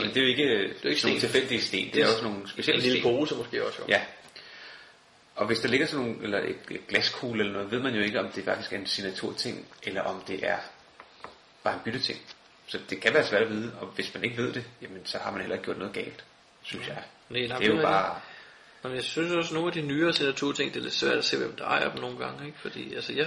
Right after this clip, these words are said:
Speaker 1: jeg fik jo skrevet navn på min, for jeg tænkte, det skulle nærmest være som et visitkort, ikke?
Speaker 2: Jo.
Speaker 1: Men hvis man, hvis der ikke står navn på, så er det jo svært at vide. Jeg har
Speaker 2: Så
Speaker 1: set
Speaker 2: har
Speaker 1: sådan
Speaker 2: man
Speaker 1: en
Speaker 2: ingen
Speaker 1: lille,
Speaker 2: chance.
Speaker 1: en lille minikopi af en cowboy hat eller sådan noget, har jeg engang set ligge rundt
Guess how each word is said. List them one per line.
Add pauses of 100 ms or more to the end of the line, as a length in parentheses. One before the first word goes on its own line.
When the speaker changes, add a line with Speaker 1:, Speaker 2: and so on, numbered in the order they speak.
(160)
Speaker 1:
jeg
fik
jo
skrevet
navn
på
min,
for
jeg
tænkte,
det
skulle (280)
nærmest
være
som
et
visitkort,
ikke? (200)
Speaker 2:
Jo. (680)
Speaker 1:
Men
hvis
man,
hvis
der
ikke
står
navn
på,
så
er
det
jo
svært
at
vide.
Jeg
har
Speaker 2:
Så
Speaker 1:
set
Speaker 2:
har
Speaker 1:
sådan
Speaker 2:
man
Speaker 1:
en
Speaker 2:
ingen
Speaker 1:
lille,
Speaker 2:
chance. (220)
Speaker 1:
en
lille
minikopi
af
en (220)
cowboy
hat
eller
sådan
noget,
har
jeg
engang
set
ligge
rundt